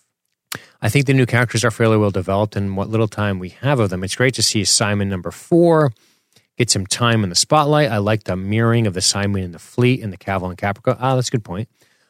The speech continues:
But becoming disenfranchised with the original Cylon goals. Conversely, the Cavill in the fleet and Simon on Caprica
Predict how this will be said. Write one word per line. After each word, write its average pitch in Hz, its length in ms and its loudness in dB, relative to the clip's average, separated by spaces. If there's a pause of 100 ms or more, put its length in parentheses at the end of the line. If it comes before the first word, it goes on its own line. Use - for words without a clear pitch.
But 117 120 -2
becoming 120 380 0
disenfranchised 107 760 -2
with 98 80 -4
the 92 80 -4
original 92 300 -4
Cylon 90 400 -4
goals. 104 320 0
Conversely, 107 460 0
the 95 100 -4
Cavill 104 340 -2
in 98 60 -2
the 92 80 -6
fleet 107 320 -2
and 92 160 -2
Simon 101 400 0
on 90 140 -10
Caprica 92 340 -8